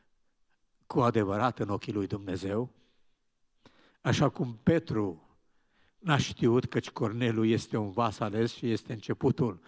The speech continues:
uh, bisericii dintre neamuri, așa probabil nu știm nici noi. Dar mă rog Domnului că atunci când auzim glasul Lui, să ascultăm de glasul Lui.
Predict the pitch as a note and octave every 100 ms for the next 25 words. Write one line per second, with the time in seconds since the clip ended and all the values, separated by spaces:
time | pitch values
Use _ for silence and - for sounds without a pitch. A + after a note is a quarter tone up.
0 | - - _ - B2+ G#2+ G2+ F#2+ F#2 _
1 | _ _ C#3 B2 - C#3+ A#2 - A#2 A2+
2 | G#2+ G2+ G2+ G2+ A2 C#3+ - _ _ _
3 | _ _ _ _ _ _ _ - A2+ C3
4 | B2 G#2+ G2+ G2+ G2+ - - F#2+ F#2+ F#2
5 | G2+ D#2+ - _ _ _ _ _ _ _
6 | _ _ _ - G#2+ G2 G#2 B2+ G#2+ G2
7 | F#2+ E2+ E2 D2 _ _ _ _ _ -
8 | G#2+ - C3 B2+ - B2 A2 G#2+ G#2+ -
9 | A#2 G#2 G#2+ G2+ - G2+ F#2+ D2 - _
10 | _ _ _ - - A#2 - B2 A2 A#2
11 | F#2 E2+ D#2 - G2 E2+ C#2+